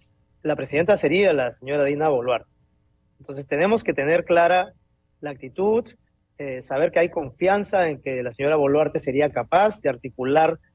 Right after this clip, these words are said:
un gobierno con un gabinete de ancha base, de cumplir las demandas más urgentes en políticas públicas y de ofrecerle una salida y, si es necesario, un adelanto de elecciones a, a la población que tanto lo reclama.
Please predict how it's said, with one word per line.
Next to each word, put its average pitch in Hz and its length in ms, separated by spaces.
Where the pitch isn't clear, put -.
un 139 100
gobierno 156 480
con 135 140
un 135 80
gabinete 139 460
de 131 100
ancha 139 260
base, 180 360
de 156 140
cumplir 143 340
las 147 120
demandas 139 400
más 135 220
urgentes 170 460
en 135 80
políticas 135 500
públicas 180 680
y 165 80
de 156 80
ofrecerle 202 560
una 196 180
salida 175 520
y, 135 60
si - 180
es 208 120
necesario, 151 640
un 160 160
adelanto 160 420
de 151 60
elecciones 156 540
a, 135 300
a 139 140
la 135 140
población 135 440
que 135 80
tanto 127 220
lo 135 100
reclama. 110 300